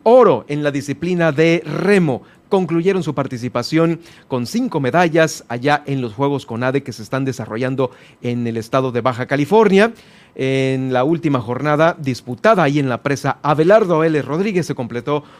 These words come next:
un programa de cincuenta y ocho carreras en las cuales los sudcalifornianos conquistaron seis medallas de oro,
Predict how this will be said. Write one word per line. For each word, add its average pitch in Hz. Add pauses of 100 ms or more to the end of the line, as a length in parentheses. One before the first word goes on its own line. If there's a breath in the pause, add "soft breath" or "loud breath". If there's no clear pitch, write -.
un 156
programa 147
de 120
cincuenta 120
y 139
ocho 143
carreras 175
en 123
las 110
cuales 143
los 117
sudcalifornianos 123
conquistaron 123
seis 113
medallas 175
de 220
oro, 233